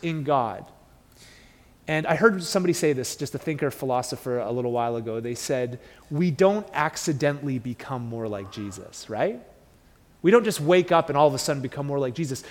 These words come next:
There's things that we do, the things that Jesus did to cultivate becoming more like him, with the ultimate goal of becoming like Jesus to become people of love. Do you want to become a person of love? In our moment filled with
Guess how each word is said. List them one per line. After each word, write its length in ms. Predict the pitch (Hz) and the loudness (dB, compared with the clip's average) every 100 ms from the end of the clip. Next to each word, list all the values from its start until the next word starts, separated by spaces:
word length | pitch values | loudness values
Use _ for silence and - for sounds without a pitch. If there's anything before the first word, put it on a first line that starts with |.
| - - | -6 -2
There's 200 | 156 - | -2 0
things 420 | 208 220 233 160 | 2 4 4 4
that 220 | 190 165 | 4 4
we 200 | 170 156 | 0 0
do, 640 | 120 160 240 139 113 156 - - - - - _ - | -2 0 2 2 -2 -10 -16 -20 -20 -20 -20 _ -8
the 60 | 135 | 0
things 260 | 196 190 | 2 4
that 220 | 170 151 | 2 2
Jesus 360 | 131 185 185 170 | 0 -2 -2 -4
did 240 | - 127 139 | -4 -4 -6
to 60 | |
cultivate 560 | - 170 170 156 156 156 | -4 -2 -2 0 -2 -2
becoming 480 | 147 - 156 156 147 | -8 -6 -6 -4 -4
more 200 | 143 139 | -2 -2
like 260 | 127 127 | -2 -6
him, 400 | - 151 123 123 - - - - | -10 -10 -10 -14 -18 -20 -20 -8
with 140 | 156 | -6
the 160 | 170 175 | -4 -2
ultimate 460 | 175 190 208 196 190 | 0 0 0 -2 0
goal 300 | 165 156 151 | 2 2 0
of 100 | 120 | -4
becoming 520 | 135 - 185 196 185 | -6 -4 -2 0 2
like 180 | 170 135 | 0 0
Jesus 400 | 147 143 143 - | -4 -4 -6 -8
to 140 | 135 | -8
become 420 | 139 - 139 139 | -8 -6 -8 -8
people 420 | - 143 - 131 - | -8 -10 -8 -8 -8
of 220 | 120 110 | -12 -10
love. 300 | 110 101 - - - _ _ _ _ _ _ _ _ - | -10 -10 -14 -20 -20 _ _ _ _ _ _ _ _ -6
Do 60 | |
you 40 | 147 | -4
want 80 | 156 | -2
to 40 | |
become 220 | 156 170 | -2 -2
a 60 | 160 | -2
person 320 | 180 170 165 | -4 -4 -6
of 100 | 143 | -4
love? 440 | 143 165 180 190 - - - _ _ _ _ - _ | 0 2 0 -4 -14 -20 -20 _ _ _ _ -20 _
In 100 | 143 | -6
our 100 | 139 | -4
moment 520 | 143 147 156 160 160 | -2 0 0 0 -4
filled 580 | - - 156 151 156 139 | -8 -6 -2 0 0 -2
with 320 | 143 135 - | -4 -4 -10